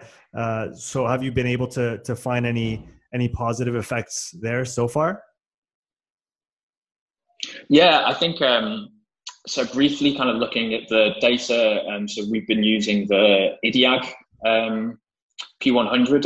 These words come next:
Speaker 2: as the, as our kind of main respiratory training tool.
Speaker 1: Mm.
Speaker 2: And, uh, the really good thing about the Idiak is that it, it gives you, uh, a lot of kind of feedback within session. Uh, you can really kind of mediate some of the volumes that you might wanna be doing, and also, uh,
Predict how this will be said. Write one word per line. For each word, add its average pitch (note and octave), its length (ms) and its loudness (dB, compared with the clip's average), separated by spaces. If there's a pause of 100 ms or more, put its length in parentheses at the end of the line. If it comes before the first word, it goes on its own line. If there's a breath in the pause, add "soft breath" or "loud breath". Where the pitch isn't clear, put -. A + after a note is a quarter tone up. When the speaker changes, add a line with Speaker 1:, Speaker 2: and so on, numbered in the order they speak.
Speaker 2:
as G2+ 260 -2
the, G2 440 4 (560)
as A2 120 -2
our F#2+ 120 2
kind G#2+ 180 0
of G2 100 0
main G#2+ 340 4
respiratory G#2+ 840 0
training B2+ 320 2
tool. D#3+ 340 -2 (120)
Speaker 1:
Mm. G#2+ 240 -4 (160)
Speaker 2:
And, G2+ 260 0
uh, G2+ 240 6
the G#2+ 80 0
really A2+ 160 2
good A2 160 -2
thing A2+ 120 -4
about A2+ 160 4
the G#2+ 60 -4
Idiak G#2+ 420 -2
is G#2 120 -16
that G#2 160 -6
it, E2+ 140 -10 (200)
it - 240 -16
gives A2 220 0
you, A2 540 0
uh, G2+ 280 0
a G2+ 60 2
lot A2 240 2
of G#2 100 -8 (240)
kind A2 140 -6
of - 60 -10
feedback B2 480 0
within A#2+ 220 2
session. A#2+ 560 0 (380 soft breath)
Uh, G#2 160 4
you G2 180 2
can A2 140 -2
really G#2+ 220 2
kind G#2+ 140 -2
of G2+ 80 0
mediate A2 460 2
some G#2+ 180 -8
of F#2+ 40 -8
the F#2+ 80 -8
volumes G#2+ 440 2
that G#2 100 -6
you G2+ 80 -4
might G#2 200 0
wanna G2+ 140 -2
be - 140 -6
doing, G#2+ 360 2
and G2+ 160 -2 (120)
also, G#2 460 2 (240)
uh, G2 180 4